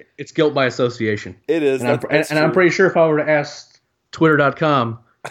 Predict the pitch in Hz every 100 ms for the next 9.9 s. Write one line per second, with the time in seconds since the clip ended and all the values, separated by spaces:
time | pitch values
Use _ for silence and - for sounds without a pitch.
0 | - 135 123 135 147 139 143 127 127 135
1 | 127 131 127 123 113 120 120 160 135 123
2 | 120 127 120 123 117 117 110 98 101 101
3 | 92 90 107 - 139 139 _ 143 127 120
4 | 156 156 151 139 139 127 127 170 139 139
5 | 135 120 131 127 - 127 120 117 120 123
6 | 120 123 127 117 120 120 120 - 135 131
7 | 143 117 - _ 139 156 135 123 143 113
8 | 117 120 101 98 95 90 95 98 95 95
9 | 95 101 98 - - 101 98 92 _